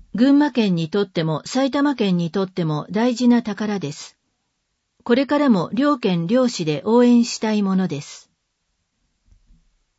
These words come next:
改めて県民の皆様に、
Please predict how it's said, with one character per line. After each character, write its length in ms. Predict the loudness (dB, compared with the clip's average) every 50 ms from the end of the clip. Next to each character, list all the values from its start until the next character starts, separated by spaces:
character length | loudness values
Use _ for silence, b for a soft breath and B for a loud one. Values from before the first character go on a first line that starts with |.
| _ _ -2
改 360 | 0 2 2 2 2 2 2
め 120 | 2 2
て 200 | 2 0 0 0
県 260 | 0 0 2 2 4
民 180 | 4 2 2 2
の 140 | 2 2 2
皆 220 | 2 2 0 0
様 280 | 0 0 0 0 0 0
に、 260 | -2 -4 -6 -10